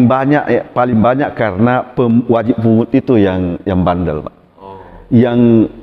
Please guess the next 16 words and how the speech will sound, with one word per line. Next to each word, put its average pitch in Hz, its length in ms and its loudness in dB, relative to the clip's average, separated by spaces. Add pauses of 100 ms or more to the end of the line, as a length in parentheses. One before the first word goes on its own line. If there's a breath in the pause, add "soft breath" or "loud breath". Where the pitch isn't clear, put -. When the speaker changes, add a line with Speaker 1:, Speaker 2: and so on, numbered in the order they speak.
Speaker 1:
mematikan 120 760 0
M 101 220 -2
pos, 127 240 -4 (320)
Speaker 2:
Iya. - 160 -20 (580 soft breath)
Speaker 1:
lalu 117 300 0
kemudian, 113 800 0
eh, 98 500 0
tidak 120 320 0
mau 117 220 0
menolak 110 560 0
M-, 107 240 0
dipasangi 107 480 -4
M 98 240 -2
pos, - 480 -6 (680 soft breath)
atau 175 580 0 (480)
pura-pura 135 880 0